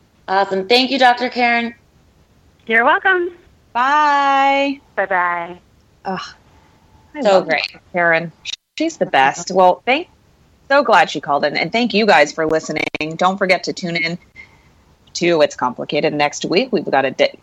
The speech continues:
Speaker 3: a guest coming in for you, and follow us on all the socials, social media, YouTube.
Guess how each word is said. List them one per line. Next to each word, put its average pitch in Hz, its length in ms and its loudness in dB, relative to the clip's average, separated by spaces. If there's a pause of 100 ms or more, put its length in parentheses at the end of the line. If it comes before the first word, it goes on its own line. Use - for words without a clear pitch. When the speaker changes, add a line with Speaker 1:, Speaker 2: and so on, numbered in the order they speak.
Speaker 3:
a 151 120 2
guest 143 480 0
coming 180 260 -2
in 185 160 -2
for 196 160 2
you, 233 260 0
and 165 340 -2 (300)
follow 190 300 4
us 185 160 2
on 175 80 -2
all 175 100 2
the 175 100 -2 (120)
socials, 196 540 -2
social 156 260 -6
media, 165 280 0
YouTube. 170 640 0